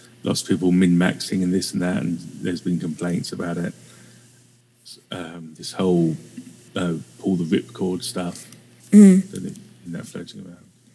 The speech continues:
Speaker 1: And there's been, it seems people are being unhappy for the sake of being unhappy.
Speaker 2: Well,
Speaker 1: Which I
Speaker 2: there
Speaker 1: don't
Speaker 2: will always be that core group.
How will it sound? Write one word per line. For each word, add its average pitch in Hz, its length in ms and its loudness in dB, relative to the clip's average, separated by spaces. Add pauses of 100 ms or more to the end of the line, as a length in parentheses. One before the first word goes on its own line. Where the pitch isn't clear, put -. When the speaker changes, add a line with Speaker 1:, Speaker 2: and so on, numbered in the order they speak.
(420)
Speaker 1:
And 95 100 -2
there's 95 180 2
been, 92 520 2
it - 80 -4
seems - 260 2
people - 160 4
are 90 40 0
being 95 180 2
unhappy 90 400 -2
for - 140 -14
the - 100 -12
sake 101 240 -4
of 87 80 -6
being 95 140 -6
unhappy. 92 520 -6 (1040)
Speaker 2:
Well, 202 240 0
Speaker 1:
Which 175 40 -2
I 196 40 -4
Speaker 2:
there 214 160 2
Speaker 1:
don't - 380 -2
Speaker 2:
will 233 80 -8
always 247 480 6
be 185 220 6
that 180 500 -2
core 165 400 0
group. 156 460 -6